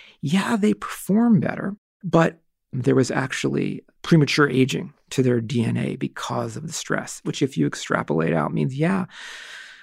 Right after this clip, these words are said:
I'm doing better, but I'm not gonna be <laughs> around as long to enjoy the, the fruits of that, of that success. But the other problem is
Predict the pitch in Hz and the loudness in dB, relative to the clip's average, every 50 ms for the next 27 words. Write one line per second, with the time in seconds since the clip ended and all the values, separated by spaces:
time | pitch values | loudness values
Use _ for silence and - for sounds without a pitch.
0 | - - - 185 175 151 165 226 254 262 254 196 143 131 113 - 123 143 160 170 | -10 0 4 6 8 8 8 8 10 10 8 8 8 8 6 6 4 2 0 0
1 | - _ _ - 156 151 147 139 151 165 160 165 151 160 139 123 131 147 139 135 | -6 _ _ 4 6 6 6 8 6 6 4 4 4 4 4 6 6 6 6 6
2 | 117 120 139 151 165 147 110 - - 123 98 127 131 127 127 123 113 - - 127 | 6 6 6 8 8 6 6 4 0 2 2 2 2 4 2 0 -2 2 2 4
3 | 123 120 113 104 131 131 123 120 117 120 117 117 127 - - - 147 - - - | 4 4 4 4 4 4 6 6 4 4 2 0 -2 -4 -4 -6 -6 -4 2 4
4 | 170 160 160 - - 123 120 120 117 117 117 - - 151 139 117 113 120 113 - | 4 4 4 2 -2 -2 0 2 0 0 0 -4 -4 -6 -6 -4 -2 -2 -4 -4
5 | - - - - - - - - - - - - - - 226 - 254 - - - | -6 -8 -10 -10 -10 -8 -6 -6 -6 -6 -10 -6 2 2 4 4 4 2 2 2
6 | 226 262 247 254 214 - - 190 180 175 160 156 151 143 143 139 139 139 135 - | 4 6 6 6 4 4 4 6 6 6 6 6 6 6 6 6 6 4 2 -2